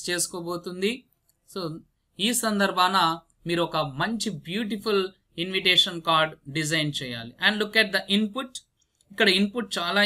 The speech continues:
ఇంపార్టెంట్. Include the following details. వీటన్నింటిని ఇన్‌పుట్ అంటాం. Date, time and venue,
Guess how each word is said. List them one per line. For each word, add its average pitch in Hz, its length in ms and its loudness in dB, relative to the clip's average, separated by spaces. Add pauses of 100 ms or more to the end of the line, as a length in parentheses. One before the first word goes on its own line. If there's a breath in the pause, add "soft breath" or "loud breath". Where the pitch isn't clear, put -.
(100)
ఇంపార్టెంట్. 214 560 0 (600)
Include 220 360 0
the 208 160 2
following 190 380 2 (120)
details. 147 460 -2 (640)
వీటన్నింటిని 202 720 2
ఇన్‌పుట్ 202 360 -4
అంటాం. 214 240 -2 (300)
Date, 175 320 0 (640)
time 180 280 6 (360)
and 165 140 2 (140)
venue, 143 360 0